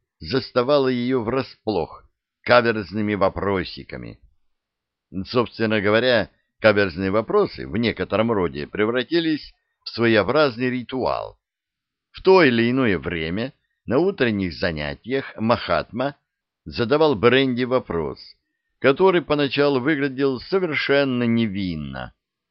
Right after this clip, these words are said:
но при ближайшем рассмотрении открывал дорогу к жесточайшему пересмотру образа жизни легиона. То бишь именно к тому, о чём на время начальной военной подготовки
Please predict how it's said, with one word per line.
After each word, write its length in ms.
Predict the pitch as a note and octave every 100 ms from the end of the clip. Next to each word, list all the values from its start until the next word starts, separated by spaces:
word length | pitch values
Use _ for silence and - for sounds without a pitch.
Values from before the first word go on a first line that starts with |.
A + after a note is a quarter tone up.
| _ _ -
но 220 | F2 G#2+
при 160 | F#2 G#2+
ближайшем 760 | G#2 G#2 F#2 A2 G#2 - G2+
рассмотрении 1160 | G2 G2 - F#2 F#2+ - A2+ B2 A2 D#2+ C2 B1+ _ _ _ _ -
открывал 580 | G#2 G2 C3+ D3+ D3 B2+
дорогу 540 | C3+ C#3 C3+ C3+ A#2 _ _
к 80 | E2+
жесточайшему 1300 | D#2 D#3 C#3 - C3+ - - C#3 C#3 A#2+ - A2+ G#2+
пересмотру 960 | - F#2+ G2 - C3+ C#3+ C3 C#2 D2 - _ _ _ -
образа 640 | C3 C3+ B2+ B2 G2 A2
жизни 560 | D#2 F#2+ E2+ D2+ F#2 E2+
легиона. 840 | F2 D#2 D#2 D2 A#1+ A1 G1+ - _ - - _ _ - - -
То 180 | F3 E3+
бишь 300 | D#3+ C#3 -
именно 560 | D#3 D#3 B2 G#2+ F#2 E2
к 120 | -
тому, 500 | - F2 A#2+ D#3+ D3 _ _ _ -
о 120 | A2 A#2+
чём 380 | D#3+ F3 E3
на 100 | D3
время 340 | C#3+ C#3+ C#3 C3
начальной 560 | C3 B2+ B2+ A#2+ A#2
военной 480 | A2+ A#2 A2 G#2 G#2
подготовки 1000 | F#2 F#2+ F2+ F#2+ F#2 F2+ E2+ - D#2 D2+